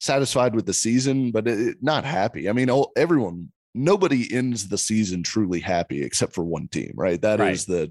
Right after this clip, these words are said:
Speaker 1: truth of the N F L and all major professional sports leagues. So it is, um, it is about winning the Super Bowl. It is not about participating in the Super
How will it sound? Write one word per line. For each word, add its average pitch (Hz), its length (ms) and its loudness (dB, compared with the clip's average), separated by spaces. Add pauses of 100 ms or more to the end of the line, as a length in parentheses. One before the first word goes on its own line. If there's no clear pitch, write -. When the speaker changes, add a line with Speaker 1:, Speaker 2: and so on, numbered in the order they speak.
Speaker 1:
truth 120 400 2
of 98 240 0 (320)
the 101 140 0
N 104 80 0
F 98 160 -2
L 98 200 2
and 113 100 2
all 101 360 0
major 87 420 -6
professional 82 500 -6
sports - 420 -10
leagues. - 300 -8
So 95 340 2 (480)
it 123 160 4
is, 117 380 4
um, 85 500 -2 (500)
it 160 140 4
is 170 180 6
about 123 340 2
winning 104 280 -2
the 85 80 -8
Super - 240 -4
Bowl. 80 160 -2
It 101 120 4
is 95 180 -2
not 95 340 0
about 87 500 -2 (200)
participating 90 760 0
in 69 100 -10
the 73 80 -8
Super - 240 -6